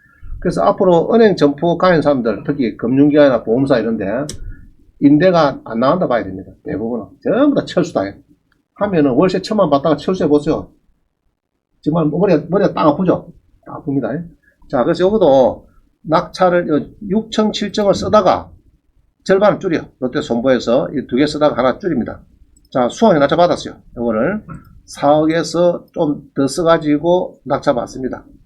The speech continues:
그죠? 어, 받아가지고 일단 미납했고요. 받아가지고 요렇게 받아서, 받아가지고 월세를 받습니다. 월세를 받는데, 어, 일억에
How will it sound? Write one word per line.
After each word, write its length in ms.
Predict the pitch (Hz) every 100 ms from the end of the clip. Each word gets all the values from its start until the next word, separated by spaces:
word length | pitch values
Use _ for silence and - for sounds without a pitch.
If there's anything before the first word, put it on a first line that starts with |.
| -
그죠? 180 | 143 175
어, 360 | 208 - 113
받아가지고 880 | - 147 123 131 113 123 110 90 - - - _ _ _ _ _ _
일단 240 | - 113
미납했고요. 800 | 107 110 123 123 104 123 175 - - - -
받아가지고 760 | 190 190 175 175 165 165 175 156
요렇게 280 | 190 196 131
받아서, 600 | 175 180 - 107 - - - - - - - - -
받아가지고 840 | 170 160 156 147 143 143 160 -
월세를 560 | 151 175 160 175 165 139
받습니다. 540 | 107 101 127 110 - _
월세를 680 | 117 110 110 104 170 196
받는데, 640 | - 117 139 131 107 107 92 - _ _ _ _ _ _ _ _ _ _ _ _ - _ _ _ _ _ _ _ _ _ _ -
어, 920 | 123 127 120 110 110 104 101 98 - - _ _
일억에 480 | 233 247 247 190 98